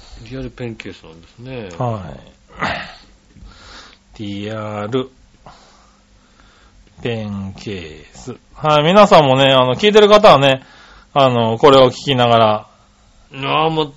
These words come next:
Speaker 2: よかったらですね、あの、Googleの画像検索で、あの、検索してみてください。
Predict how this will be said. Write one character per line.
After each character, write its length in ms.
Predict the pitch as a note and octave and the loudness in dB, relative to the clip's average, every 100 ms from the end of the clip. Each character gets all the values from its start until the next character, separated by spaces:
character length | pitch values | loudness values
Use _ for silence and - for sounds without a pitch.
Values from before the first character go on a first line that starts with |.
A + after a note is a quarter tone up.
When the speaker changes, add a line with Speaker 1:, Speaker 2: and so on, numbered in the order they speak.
| E3 | 2
Speaker 2:
よ 100 | E3+ | 6
か 120 | D#3+ | 6
っ 80 | D3+ | 6
た 100 | D3 | 4
ら 100 | B2 | 4
で 100 | A#2+ | 2
す 140 | A#2 D#3+ | 0 0
ね、 80 | |
あ 160 | D3+ C3+ | 2 4
の、 140 | B2+ C3+ | 2 4
Google 500 | A3+ A#3 A3 G#3+ G3+ | 6 8 8 8 8
の 140 | F#3+ | 8
画 160 | F3+ G3 | 6 8
像 200 | A3+ G#3+ | 8 8
検 220 | G#3+ G3+ | 6 6
索 220 | D#3+ A2+ | 4 2
で、 200 | G2 E2 _ _ _ _ _ _ | -2 -8 _ _ _ _ _ _
あ 160 | C#3 B2 | 2 2
の、 300 | A2 G2+ G2 | 2 -4 -4
検 220 | G2 E3+ | 2 4
索 160 | D#3 C3+ | 4 0
し 40 | |
て 80 | D#3 | -2
み 100 | B2+ | -4
て 60 | G2 | -4
く 60 | |
だ 100 | F#2 | -8
さ 260 | E2+ E2 | -12 -14
い。 40 | D2 | -16